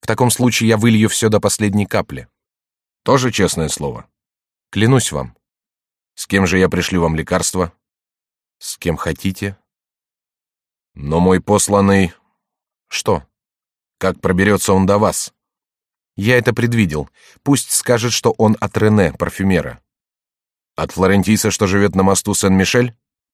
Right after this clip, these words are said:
«Именно. Он в любое время дня и ночи имеет право свободно входить в Лувр».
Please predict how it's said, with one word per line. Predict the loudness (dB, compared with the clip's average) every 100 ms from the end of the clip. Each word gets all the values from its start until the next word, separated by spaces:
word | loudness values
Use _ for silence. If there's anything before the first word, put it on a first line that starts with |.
| _ _ _ _
«Именно. | 2 2 0 -4 -12 _ _ _ -20 -2
Он | 0 2
в |
любое | 2 4 4
время | 4 2 2
дня | 0 -2
и | 0
ночи | 0 0 0 -2
имеет | 0 0 0
право | 0 2
свободно | 0 -2 0 0 0
входить | -2 -4 -4 -4
в | -4
Лувр». | -4 -4